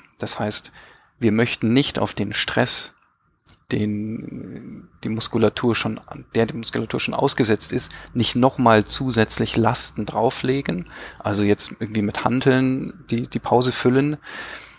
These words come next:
sondern wir möchten vielmehr den Umfang erhöhen, also die Anzahl an Wiederholungen zum Beispiel, nicht nur zehnmal schnell die Schulter kreisen, sondern bewusst zwanzig Mal die Bewegungsreichweite erhöhen, also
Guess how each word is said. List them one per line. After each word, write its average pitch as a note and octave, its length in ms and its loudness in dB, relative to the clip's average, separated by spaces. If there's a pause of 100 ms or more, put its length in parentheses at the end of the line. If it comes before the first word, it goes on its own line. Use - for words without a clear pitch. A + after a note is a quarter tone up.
sondern A#2 460 4 (120)
wir A2+ 120 2
möchten A2+ 320 2
vielmehr A2+ 640 0 (1200)
den G2+ 240 2
Umfang D3 480 2
erhöhen, C#3 580 0 (220)
also A2+ 280 -6
die - 160 -12 (100)
Anzahl A#2 440 4
an G#2+ 140 0
Wiederholungen C3 640 0
zum C3+ 180 -2
Beispiel, C3+ 720 0
nicht B2 320 -4
nur A2+ 180 -8
zehnmal A#2 440 4
schnell A#2 260 -2
die A2+ 120 -4
Schulter B2 340 0
kreisen, A#2 440 -2
sondern A2 280 -4
bewusst B2 420 0
zwanzig A2+ 540 0
Mal A#2+ 340 2 (400)
die G#2 60 -4
Bewegungsreichweite C3 1300 2
erhöhen, B2 480 -2
also - 400 -6